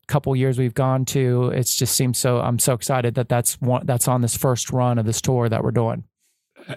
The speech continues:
Speaker 2: absolutely. And I'm excited to be there as well. Uh,
Speaker 1: Oh,
Speaker 2: 'cause
Speaker 1: awesome.
Speaker 2: this is
Speaker 1: Yay.
Speaker 2: my hometown of New
Speaker 1: Mm-hmm.
Speaker 2: York City.
Speaker 1: Yes, it is.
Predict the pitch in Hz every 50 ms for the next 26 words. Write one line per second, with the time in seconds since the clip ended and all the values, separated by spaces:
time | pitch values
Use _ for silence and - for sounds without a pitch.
0 | - - 120 110 101 101 - - - 117 98 95 95 92 87 - 92 95 - -
1 | 101 107 110 104 98 98 - - 101 104 95 92 92 87 - - 107 107 101 95
2 | - - - 120 - 143 160 - 180 185 180 - - 196 208 - 349 403 415 262
3 | 143 120 110 - 127 127 - - - 160 170 170 147 - 151 180 202 - - 190
4 | 165 147 156 185 208 226 233 233 233 233 220 202 165 131 101 98 113 110 113 123
5 | 180 185 156 135 110 104 - 113 113 110 98 90 - - 101 101 - - 117 -
6 | 143 143 143 139 139 151 151 165 202 202 117 - - - - - - - - -
7 | - - _ - 135 131 120 - 143 139 156 180 214 196 135 - -